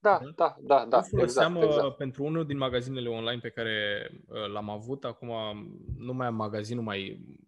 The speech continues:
Speaker 2: funcționează, doar pe marketplace-uri. Uh,
Speaker 1: Mhm.
Speaker 2: am făcut un giveaway și, uh, eu atunci am auzit de Sumo, prima dată am auzit de Sumo.
Speaker 1: Da.
Speaker 2: Uh, am căutat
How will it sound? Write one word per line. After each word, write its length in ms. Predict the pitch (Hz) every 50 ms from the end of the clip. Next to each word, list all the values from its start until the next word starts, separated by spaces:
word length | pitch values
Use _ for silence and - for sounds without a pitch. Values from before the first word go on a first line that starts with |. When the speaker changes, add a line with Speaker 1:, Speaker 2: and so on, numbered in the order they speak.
| _ _ _ _ _
Speaker 2:
funcționează, 440 | _ - 113 107 - 123 120 113 110
doar 180 | 107 117 117 110
pe 100 | - 104
marketplace-uri. 840 | 101 107 110 110 - 120 - - 147 147 147 - - 220 233 - _ _ _ _ _ _ _ _ _ _ _ _ _ -
Uh, 560 | 143 143 139 139 135 135 135 135 131 131 131
Speaker 1:
Mhm. 200 | 127 131 - _
Speaker 2:
am 120 | - 147 135
făcut 260 | - 160 - 190 -
un 140 | 185 165 147
giveaway 560 | 143 165 156 131 120 110 104 98 98 - - _
și, 720 | - - - - - 156 147 147 147 147 147 147 143 143 143 139 98 76 _ _ -
uh, 300 | 127 127 123 127 123 120 -
eu 180 | - 135 147 147
atunci 300 | 147 - - 190 180 -
am 120 | 170 143
auzit 380 | 127 120 123 120 117 131 123 - -
de 160 | 120 123 120
Sumo, 380 | 117 - - - 143 110 90 85
prima 240 | - - 123 117
dată 180 | 120 120 - 117
am 80 | 113 110
auzit 220 | 113 110 113 110
de 60 | 107
Sumo. 380 | 101 - - - 101 92 - _ _ _ _ - - 104
Speaker 1:
Da. 560 | 95 98 95 92 95 98 104 110 110 101 95 -
Speaker 2:
Uh, 240 | 123 120 120 120 120
am 120 | 139 143
căutat 640 | - - 143 135 139 139 165 170 170 165 - -